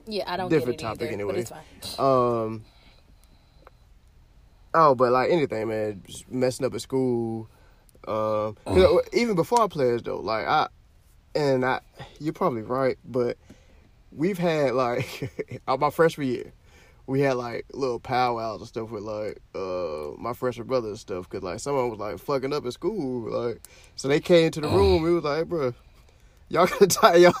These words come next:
Speaker 2: ass up, y'all out here smoking and shit, like, 'cause, like, I, I don't care about you smoking and drinking and shit, like, but you can still do your fucking work," you know what I'm saying? Like, so we, <sighs> I, I can't speak for everybody, but I know
Speaker 1: But I'm saying in general,
Speaker 2: in
Speaker 1: okay?
Speaker 2: ge-, in general, yeah, I mean, 'cause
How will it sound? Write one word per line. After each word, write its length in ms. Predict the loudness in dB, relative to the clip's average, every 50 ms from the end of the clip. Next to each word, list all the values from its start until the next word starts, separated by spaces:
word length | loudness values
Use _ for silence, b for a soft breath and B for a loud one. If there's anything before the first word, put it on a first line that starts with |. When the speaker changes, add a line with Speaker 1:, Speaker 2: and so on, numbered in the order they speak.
| 4
Speaker 2:
ass 340 | 4 6 6 4 2 2 2
up, 140 | 2 4 4
y'all 200 | 4 4 4 4
out 100 | 4 4
here 120 | 2 0 -2
smoking 400 | -2 0 0 0 0 0 -2 -4
and 100 | -4 -4
shit, 280 | 0 2 2 2 2
like, 360 | -2 -2 -2 -2 -2 -4 -6 B B B B B B B B B -2
'cause, 140 | 2 6 8
like, 180 | 8 10 10
I, 180 | 10 10 10 6
I 300 | 2 0 -2 -6 -4 -2
don't 160 | 0 0 2 2
care 140 | 2 2
about 160 | 2 2 0 0
you 80 | -2
smoking 340 | -2 2 2 2 4 2 0
and 120 | -2 0
drinking 300 | 0 0 -2 0 0 -2
and 100 | -2 -4
shit, 320 | -4 -6 -6 -6 -6 -8 -8
like, 320 | -8 -8 -8 -10 -10 -12 -14 -20 _ -20 _ _ -20 -20 _ _ _
but 100 | -4 -2
you 80 | -2 -2
can 80 | -4 2
still 240 | 8 8 8 10
do 80 | 8 6
your 160 | 6 4 2
fucking 320 | 2 0 -2 0 0 0 2
work," 320 | 2 4 4 4 2 0 -4
you 80 | 2 6
know 100 | 8 10
what 60 | 10
I'm 40 | 8 8
saying? 160 | 6 4 4
Like, 160 | 2 2 0
so 80 | 0 0
we, 240 | 0 0 0 -2 -4 -8
<sighs> 1300 | -16 -20 -20 -20 -20 -20 -20 -20 -18 -18 -18 -18 -20 -20 -14 -14 -14 -14 -14 -20 _ -20 _ _ _ _ -12
I, 720 | -10 -8 -8 -8 -10 -10 -10 -10 -12 -6 0 2 2 4 4
I 80 | 4
can't 180 | 4 4 4 4
speak 200 | 6 4 4 4
for 100 | 4 0
everybody, 440 | 0 0 -2 -6 -8 -10 -12 -12 -14 -16 -10 -2 0
but 60 | 2
I 120 | 4 4
know 380 | 6 6 6 6 6 4 0 -2 -6 -14 -18 -20 -18 -8
Speaker 1:
But 160 | -2 0 0
I'm 140 | 0 0 -2
saying 240 | -4 -4 -4 -4 -4
in 180 | -4 -6 -6 -6
general, 420 | -6 -8 -8 -10 -12 -14 -10 -4
Speaker 2:
in 120 | -2 0 2
Speaker 1:
okay? 140 | 4 4 6
Speaker 2:
ge-, 120 | 6 4
in 60 | 4 4
general, 340 | 4 6 6 6 6 6 6
yeah, 240 | 4 4 4 2 2
I 80 | 0 0
mean, 140 | 0 0 2
'cause 240 | 4 4 2 2